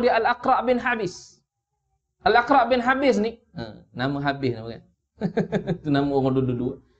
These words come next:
Al-Aqra' bin Habis ni tengok Nabi, peluk, sayang. Dia kata, "Ya Rasulullah,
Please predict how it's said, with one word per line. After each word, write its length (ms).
Al-Aqra' 500
bin 140
Habis 340
ni 140
tengok 240
Nabi, 340
peluk, 480
sayang. 400
Dia 140
kata, 160
"Ya 100
Rasulullah, 560